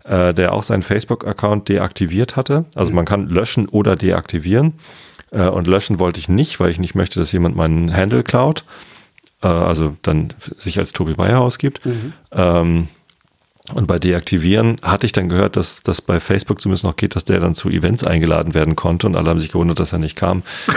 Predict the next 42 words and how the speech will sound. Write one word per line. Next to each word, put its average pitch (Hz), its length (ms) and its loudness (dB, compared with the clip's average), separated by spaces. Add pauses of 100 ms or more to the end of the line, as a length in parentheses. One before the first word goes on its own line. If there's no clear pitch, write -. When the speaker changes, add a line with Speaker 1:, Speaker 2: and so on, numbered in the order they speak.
(120)
Speaker 1:
weil 92 160 0
er - 60 2
nichts - 160 -4
mitbekommen 92 500 0
hat. 135 200 2
Speaker 2:
<laughs> - 60 -20 (420)
Speaker 1:
Ähm, 90 280 4
Speaker 2:
Super. 87 280 -4 (400)
Speaker 1:
ich - 160 -2
hoffe, 107 200 0
man 98 180 4
sieht 104 160 2
das 104 160 0
jetzt, - 300 -2
dass 90 160 -2
man, 87 360 2 (180)
ich - 140 -4
hätte 98 120 0
es - 80 -6
ja 76 100 0
ausprobieren 82 560 0
können 78 180 2
mit 73 80 0
meinem 76 180 0
anderen 76 100 -2
Account, 76 260 -2
aber 80 220 2
ob 85 100 -8
man 80 140 2
mir 80 80 2
noch 78 120 0
D - 140 -4
Ms 82 180 0
schicken - 240 -4
kann 82 200 -2
auf, - 260 -4
auf 85 140 -6
Instagram, 85 420 -4
ich - 140 -4
hoffe 92 200 -2
nicht, 82 320 0 (600)
weil, 76 440 2